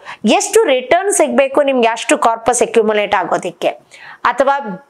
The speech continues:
ನಿಮ್ಮ ರಿಟೈರ್ಮೆಂಟಿಗೋಸ್ಕರ next twenty thirty years ನೀವು retirement life ಅನ್ನು continue ಮಾಡ್ಬೇಕಿದ್ರೆ ನಿಮ್ಮಲ್ಲಿ ಎಷ್ಟು corpus accumulate ಆಗಿರ್ಬೇಕು?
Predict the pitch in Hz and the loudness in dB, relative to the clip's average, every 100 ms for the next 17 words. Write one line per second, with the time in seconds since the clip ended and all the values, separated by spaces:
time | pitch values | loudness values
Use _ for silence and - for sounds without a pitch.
0 | _ _ _ _ 240 254 269 254 247 311 | _ _ _ _ 0 2 2 0 0 0
1 | 339 349 339 302 247 247 - 220 202 240 | 2 0 0 0 2 0 2 0 2 -2
2 | - - 339 254 294 311 311 - 285 285 | -2 0 0 2 2 2 -2 0 -2 0
3 | 349 311 262 269 262 226 220 220 233 269 | 0 2 2 0 0 0 0 0 0 0
4 | 277 294 285 240 233 233 220 214 - - | 0 -2 0 0 -2 -2 -2 -4 -8 -14
5 | - - 269 254 311 294 277 247 226 226 | -14 -4 -4 0 0 0 0 0 0 0
6 | 233 233 214 - - 240 285 330 320 320 | 0 0 0 -4 -6 -2 0 2 2 0
7 | 320 392 - 254 254 277 254 196 262 233 | 0 0 0 -2 0 0 0 0 0 0
8 | 214 196 175 180 180 180 - - - | -2 -2 0 -2 -2 -4 -4 -8 -8